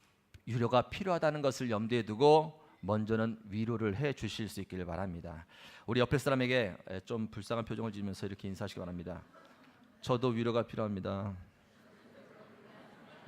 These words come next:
음. 네.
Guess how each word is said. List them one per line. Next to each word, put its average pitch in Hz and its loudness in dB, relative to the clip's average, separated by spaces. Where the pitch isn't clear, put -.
음. 98 -12
네. - -14